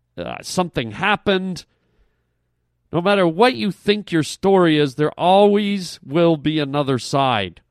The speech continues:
And with the knee-jerk reaction, you formulate your opinion, you, you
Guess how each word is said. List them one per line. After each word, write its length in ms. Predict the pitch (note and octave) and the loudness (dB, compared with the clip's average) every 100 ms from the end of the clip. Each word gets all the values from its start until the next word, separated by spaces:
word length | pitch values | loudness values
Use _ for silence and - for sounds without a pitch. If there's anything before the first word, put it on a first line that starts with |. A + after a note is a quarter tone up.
| _ _ _ _ _ _ _ _ _ _ _ - | _ _ _ _ _ _ _ _ _ _ _ -8
And 100 | D#3 | -2
with 140 | E3+ - | -2 0
the 100 | D3 | -2
knee-jerk 560 | F#3 B3+ G3+ G#3 E3 | 0 0 2 0 0
reaction, 880 | D#3+ E3+ G3+ A3 - E3 C#3+ C3 C3+ _ _ _ _ _ _ _ _ _ _ - - | 0 0 0 -2 -4 -2 -2 -2 -10 _ _ _ _ _ _ _ _ _ _ -20 -14
you 260 | B2 F#3+ A3 | -4 -2 -2
formulate 1000 | - A3 B3 B3 G#3 F3 E3 D#3+ E3 - _ _ _ - | -2 0 2 2 0 2 2 0 -4 -12 _ _ _ -6
your 220 | D3 F#3+ | 0 2
opinion, 680 | D#3+ - G3+ A#3 F#3+ D#3 D#3+ | 2 0 -2 -2 0 -2 0
you, 220 | G3 G3 | -2 -2
you 300 | D#3+ G#3+ | 0 0